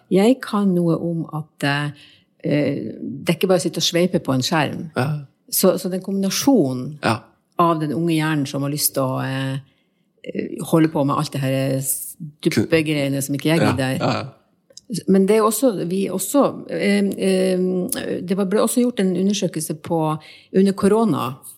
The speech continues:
Speaker 2: Ja.
Speaker 1: En sånn, eh, om, eh, hvem er det som greier seg best når vi må gå over til den digitale hverdagen?
Speaker 2: Ja.
Speaker 1: Ikke sant? Og det var jo hypotesen at vi på femti pluss kom ikke til å klare det,
Speaker 2: Nei.
Speaker 1: mens ungdommen kom til å fikse det. Og svarene var jo litt nedslående, fordi det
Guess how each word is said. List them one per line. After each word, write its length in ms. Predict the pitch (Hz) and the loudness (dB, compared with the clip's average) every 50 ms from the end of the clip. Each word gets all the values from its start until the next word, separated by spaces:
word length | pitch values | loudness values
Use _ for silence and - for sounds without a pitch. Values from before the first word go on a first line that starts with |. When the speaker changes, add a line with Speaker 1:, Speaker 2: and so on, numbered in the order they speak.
| _ _ _ - | _ _ _ 0
Speaker 2:
Ja. 160 | 107 117 151 - - - - - - _ _ _ _ _ _ _ - | 0 0 0 -4 -8 -16 -20 -20 -20 _ _ _ _ _ _ _ 0
Speaker 1:
En 200 | - 196 190 185 | 2 2 2 4
sånn, 240 | 175 196 185 170 180 | 2 0 0 0 0
eh, 320 | - 175 175 175 175 175 175 170 | 2 2 2 2 2 2 2 2
om, 240 | 185 180 180 180 175 | 2 2 4 4 4
eh, 320 | 175 170 170 170 170 170 | 4 4 2 2 0 0
hvem 380 | 170 165 165 156 202 220 247 247 | -2 -2 0 2 4 6 4 4
er 140 | - 208 202 | 4 0 -2
det 80 | 196 185 | -2 -2
som 100 | - 190 | -2 -2
greier 280 | 170 175 196 208 196 180 | 0 2 2 4 2 2
seg 140 | - 170 156 | 0 0 0
best 260 | 185 196 - - - | 0 0 0 0 0
når 80 | 156 | -2
vi 80 | 151 151 | 0 0
må 140 | 151 156 147 | 0 0 2
gå 80 | 151 - | 2 2
over 140 | 175 160 160 | 2 2 2
til 100 | - 151 | 0 0
den 80 | 151 143 | 0 0
digitale 460 | 151 147 151 147 170 156 156 143 139 | 0 0 0 0 0 0 0 2 2
hverdagen? 560 | 151 190 202 175 139 127 127 127 123 139 156 - _ _ - - | 2 2 2 2 0 0 -2 -4 -4 -6 -6 -8 _ _ -10 -6
Speaker 2:
Ja. 300 | 101 117 139 147 135 120 113 - | -2 0 0 0 0 -2 -4 -4
Speaker 1:
Ikke 160 | - 156 202 | -2 2 2
sant? 180 | 180 214 202 196 | 2 2 2 2
Og 80 | 190 | 0
det 80 | 190 196 | 2 2
var 160 | 214 233 226 | 2 4 4
jo 60 | 190 185 190 | 4 4 4
hypotesen 540 | 180 190 175 - 190 185 190 190 - 165 143 | 2 0 -2 -2 0 0 0 0 -2 -2 -4
at 160 | 143 143 - 151 | -4 -6 -4 -2
vi 300 | 156 165 160 160 160 - | 0 0 2 2 0 -2
på 180 | - - 160 151 | -4 -6 -6 -4
femti 320 | - 156 147 147 - 156 | -2 -2 -2 -2 -4 -4
pluss 260 | - 185 196 196 - - - - 156 151 - - - | 0 0 0 0 -2 -6 -12 -18 -20 -20 -18 -14 -6
kom 180 | - 180 160 | -2 -2 -2
ikke 200 | - 190 - 175 | -2 -2 -4 -4
til 100 | - 151 | -6 -6
å 40 | 135 | -2
klare 220 | - 156 143 139 131 | 0 0 2 2 0
det, 240 | 120 110 - - - _ - | -2 -6 -8 -10 -12 _ -4
Speaker 2:
Nei. 180 | - 113 110 104 101 - _ - | 0 0 0 0 -2 -6 _ 0
Speaker 1:
mens 160 | 175 165 165 | 0 0 2
ungdommen 460 | - 175 185 185 175 170 151 143 135 131 | 2 2 2 4 4 4 2 2 0 -2
kom 180 | - 139 143 147 | -4 -4 -6 -4
til 120 | - 139 | -6 -6
å 40 | - | -6
fikse 320 | - 143 143 - - 135 | -6 -6 -6 -6 -6 -4
det. 160 | 127 131 123 - - 160 _ _ _ _ _ _ _ _ _ _ - | -2 -2 -4 -4 -6 -8 _ _ _ _ _ _ _ _ _ _ 0
Og 200 | - 185 - - | 2 2 2 2
svarene 340 | - - 196 202 247 285 254 | 0 -2 0 2 4 4 4
var 200 | 196 190 208 202 | 4 2 2 2
jo 40 | 170 | 2
litt 200 | 156 156 151 - | 2 0 0 0
nedslående, 680 | 180 180 208 247 - - - 196 156 135 135 139 135 139 | 0 0 0 0 0 0 0 0 2 2 0 0 -2 -4
fordi 600 | - 160 151 147 156 156 156 151 151 - 160 160 | -4 -6 -4 -4 -4 -4 -2 -2 -4 -4 -4 -4
det 160 | 160 175 160 | -2 -2 -2